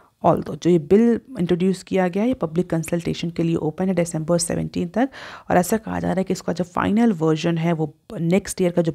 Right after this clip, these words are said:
बजट सेशन है उसमें प्रेजेंट किया जाएगा।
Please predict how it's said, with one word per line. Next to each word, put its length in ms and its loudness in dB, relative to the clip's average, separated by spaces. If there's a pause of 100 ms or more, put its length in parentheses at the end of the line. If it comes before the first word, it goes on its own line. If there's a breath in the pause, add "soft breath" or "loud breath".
बजट 260 2
सेशन 480 -2
है 240 4 (420 loud breath)
उसमें 460 -2
प्रेजेंट 480 -6
किया 360 -2
जाएगा। 560 0